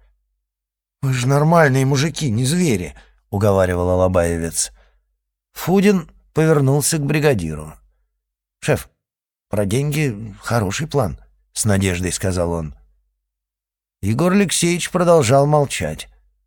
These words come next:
а у пленного точно прибавилось сил. "Я же вашего товарища не убивал", горячо заверил он. "Это Алабай!"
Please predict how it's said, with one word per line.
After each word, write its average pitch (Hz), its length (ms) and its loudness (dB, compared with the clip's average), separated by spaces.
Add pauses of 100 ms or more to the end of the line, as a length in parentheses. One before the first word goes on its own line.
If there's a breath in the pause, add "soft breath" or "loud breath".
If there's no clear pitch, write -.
(180)
а 98 120 4
у 110 80 2
пленного 143 560 2
точно 151 420 -2
прибавилось 147 600 2
сил. 107 460 -2 (920)
"Я 214 180 8
же 170 120 4
вашего 190 300 6
товарища 190 440 6
не 143 100 4
убивал", 185 600 6 (240 loud breath)
горячо 113 420 2
заверил 95 440 0
он. 82 200 -6 (160)
"Это 175 240 6
Алабай!" 185 640 6